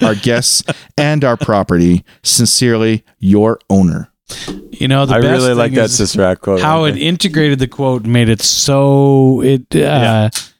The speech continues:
Speaker 2: yeah,
Speaker 3: Yeah.
Speaker 2: it tied it right in.
Speaker 1: You know, and Summercat does not look happy to have heard this.
Speaker 3: No.
Speaker 2: No.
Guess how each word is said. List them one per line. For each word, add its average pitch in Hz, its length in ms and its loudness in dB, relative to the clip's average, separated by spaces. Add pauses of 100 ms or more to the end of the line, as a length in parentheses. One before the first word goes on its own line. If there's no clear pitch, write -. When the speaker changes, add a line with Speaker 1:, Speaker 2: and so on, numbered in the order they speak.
(680)
Speaker 2:
yeah, 123 160 0
Speaker 3:
Yeah. 123 120 2
Speaker 2:
it 120 100 -4
tied 139 300 0
it 135 100 0
right 117 320 0
in. 104 300 -2
Speaker 1:
You 139 80 2
know, 139 120 0
and 117 120 0
Summercat 180 500 -2
does 107 140 0
not 117 220 0
look 113 160 -2
happy 107 360 0
to 104 100 0
have 90 120 0
heard 90 240 0
this. - 380 -4
Speaker 3:
No. 147 140 0
Speaker 2:
No. 120 540 -4